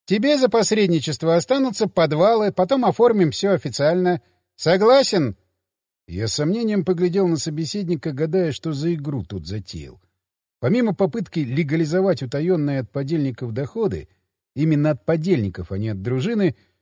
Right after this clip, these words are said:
ничего больше на ум не приходило. За такое могли и покритиковать из обреза в спину, но особого выбора сейчас не было. К тому же, если всё правильно организовать,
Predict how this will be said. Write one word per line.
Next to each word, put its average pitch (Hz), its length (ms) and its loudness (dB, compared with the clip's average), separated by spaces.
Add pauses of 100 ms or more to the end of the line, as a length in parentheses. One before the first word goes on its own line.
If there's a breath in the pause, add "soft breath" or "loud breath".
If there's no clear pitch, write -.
(160)
ничего 147 340 0
больше 180 340 -2
на 170 120 0
ум 156 140 0
не 151 80 -4
приходило. 123 600 -8 (580)
За 107 140 -4
такое 233 320 0
могли 208 360 0
и 185 40 -2
покритиковать 175 840 -2
из 156 100 -4
обреза 175 400 0
в 135 60 -6
спину, 104 440 -6 (480)
но 120 120 0
особого 175 480 2
выбора 170 360 0
сейчас 147 420 -4
не 156 180 -2
было. 80 280 -12 (520)
К - 60 -20
тому 214 260 0
же, 165 140 0
если 156 260 -2
всё 156 220 0
правильно 147 460 0
организовать, 139 680 -2